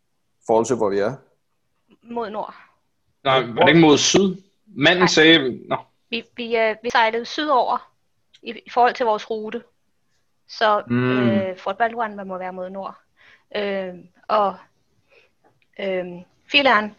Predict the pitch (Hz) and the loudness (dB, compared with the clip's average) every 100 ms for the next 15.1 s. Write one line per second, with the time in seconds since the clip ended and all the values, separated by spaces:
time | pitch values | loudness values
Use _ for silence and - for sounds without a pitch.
0 | - - 220 208 190 180 190 214 160 208 | -14 -2 0 2 4 4 2 -2 -2 -2
1 | - 240 233 - 202 - - _ _ _ | 2 2 2 -2 -6 -8 -20 _ _ _
2 | - 196 185 180 - 208 202 214 190 185 | -8 -4 -2 -4 0 0 2 2 2 2
3 | 190 196 - _ 247 247 247 247 240 196 | 0 -2 -8 _ 4 4 4 0 2 4
4 | 220 208 202 208 220 214 _ _ _ _ | 2 4 4 2 0 -10 _ _ _ _
5 | _ - 214 196 185 180 180 _ _ _ | _ -4 -2 -2 -4 -10 -14 _ _ _
6 | _ - - _ - 277 247 254 202 214 | _ -20 -20 _ -2 0 2 4 4 2
7 | 202 285 247 262 254 - _ _ 240 - | 0 4 6 6 4 -6 _ _ -6 2
8 | 226 220 247 - 240 214 202 - 214 _ | 4 6 4 2 -2 0 0 0 -6 _
9 | _ _ _ _ _ _ _ _ _ - | _ _ _ _ _ _ _ _ _ -4
10 | - 214 202 202 196 185 190 _ _ _ | 0 2 2 -2 -4 -8 -14 _ _ _
11 | _ _ - - _ _ _ _ _ _ | _ _ -20 -20 _ _ _ _ _ _
12 | _ - _ - 220 294 285 - 262 262 | _ -20 _ -4 0 2 0 2 2 4
13 | - 247 240 285 294 302 285 247 220 - | 4 4 4 2 2 4 4 4 2 2
14 | 214 - 214 - 233 285 285 277 240 - | 4 4 2 -2 4 4 6 4 4 4
15 | 220 | 2